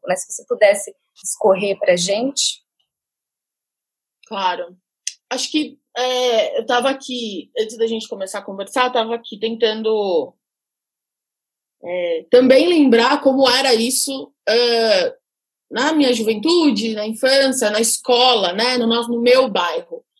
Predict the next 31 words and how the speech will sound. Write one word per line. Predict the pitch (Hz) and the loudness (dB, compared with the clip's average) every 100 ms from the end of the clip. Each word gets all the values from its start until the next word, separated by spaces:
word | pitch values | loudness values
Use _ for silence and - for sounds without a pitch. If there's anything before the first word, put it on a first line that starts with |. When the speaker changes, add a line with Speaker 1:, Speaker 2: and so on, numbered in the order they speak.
| _ - - - | _ -20 -14 2
Speaker 2:
Eu | 240 262 - - | 4 4 0 -8
sempre | - - 285 320 392 370 359 349 | -8 -2 0 0 -2 0 0 0
estudei | 294 - 311 247 240 247 277 277 | -2 -4 -4 4 6 6 2 -2
com | 294 | 2
muitas | 294 294 330 370 370 339 | 2 2 0 0 -2 -4
pessoas | 330 285 277 262 | -4 -2 0 0
negras. | 208 160 - - | -4 -6 -12 -14
Meus, | 190 202 | -8 -4
a | 214 | -2
maioria | 220 233 269 262 | 2 4 4 2
dos | 269 | 0
meus | 269 262 | -2 0
amigos, | 247 247 285 254 240 | -2 0 0 0 0
enfim, | 277 285 - | -2 -4 -10
tipo, | - - - 226 | -20 -20 -10 -6
na | 220 247 | -4 -4
sala. | - 247 240 226 226 - _ _ _ _ _ _ - | -2 -2 0 0 -2 -8 _ _ _ _ _ _ -4
A | 226 | 0
minha | 254 285 | 0 -2
sala | 285 226 262 262 | 0 0 0 0
de | 220 | 0
aula, | 202 254 254 | 0 0 -2
por, | - 339 - | -4 -6 -4
por | - 302 | -4 -4
estar | 262 - 339 220 | -4 -4 -2 -2
na | 196 | -4
periferia, | 196 202 254 220 214 247 294 302 _ - | -8 -8 -6 -6 -4 -4 -4 -8 _ -8
é, | 220 220 233 240 - 202 | -6 -4 -4 -6 -8 -6
era | 208 226 | -4 -4
composta | 240 226 196 226 254 | -6 -4 -4 -4 -8
com, | 269 254 | -8 -10